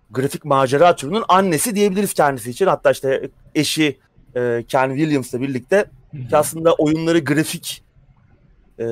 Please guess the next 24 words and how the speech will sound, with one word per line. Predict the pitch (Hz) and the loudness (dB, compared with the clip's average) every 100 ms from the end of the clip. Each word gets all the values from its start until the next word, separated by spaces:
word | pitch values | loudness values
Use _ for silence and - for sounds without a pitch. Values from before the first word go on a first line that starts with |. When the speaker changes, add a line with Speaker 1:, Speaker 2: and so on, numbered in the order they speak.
| 113 113 | -4 -4
Speaker 1:
macera | 117 131 131 165 | 0 2 4 4
oyunlarını | 156 147 147 147 135 | 4 2 0 0 0
grafikle | 127 139 180 - 151 | -2 -2 -4 -6 -6
buluşturmanın | 135 147 - - 160 180 180 | -4 -6 -6 -4 -2 2 4
da | |
aslında | 147 147 | 2 0
fikir | - 139 165 | -8 -4 0
babası | 139 127 127 139 | 2 2 0 2
da | 190 180 - | 4 4 2
Ken | - 143 | -2 0
Williams. | 151 165 147 170 - - - _ _ _ - | 0 -2 0 0 -2 -8 -12 _ _ _ -2
E, | |
onun | 104 156 170 | 0 0 0
yanı | 160 | -2
dışında | 151 160 | -6 -6
işte | - | -2
Ultima'nın | 160 151 - 160 151 | -2 -2 -4 -4 0
yaratıcısı | 147 143 139 139 - 151 147 - - _ - - | 2 2 0 -6 0 4 2 0 -20 _ -20 -12
Richard | 123 143 131 | -8 -6 -4
Garriott | 139 143 139 131 - - _ - | 2 4 4 2 -2 -14 _ 2
abimiz, | 123 113 110 104 123 - - - | 2 2 -2 -6 -6 -8 -14 -12
e, | 117 113 110 | -8 -6 0
Atari'nin | 139 135 147 143 | 2 2 -2 -4
kuru-, | 135 135 135 135 | -8 -10 -10 -12